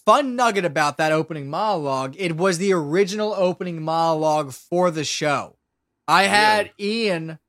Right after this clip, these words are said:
Speaker 1: Ian Knowles from the Neon Shadows, who does a, a noir, he does a noir themed podcast.
Speaker 2: Mm.
Speaker 1: And I said, I, it's, I, my favorite thing to do is to make very serious podcasts do very silly things.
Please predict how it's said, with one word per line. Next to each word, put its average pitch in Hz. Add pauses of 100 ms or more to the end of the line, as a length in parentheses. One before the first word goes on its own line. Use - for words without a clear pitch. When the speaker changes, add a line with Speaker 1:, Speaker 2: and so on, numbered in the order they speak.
Speaker 1:
Ian 226
Knowles 180
from 156
the 139
Neon 170
Shadows, 160
who 175
does 196
a, 160 (580)
a 175
noir, 175
he 143
does 175
a 165
noir 156 (140)
themed 160 (100)
podcast. 143
Speaker 2:
Mm. 104 (800)
Speaker 1:
And 147
I 185
said, 180 (540)
I, 214 (340)
it's, 202 (100)
I, 202
my 214
favorite 269
thing 262
to 226
do 151
is 165
to 170
make 170
very 185
serious 170
podcasts 151
do 147
very 135
silly 120
things. 92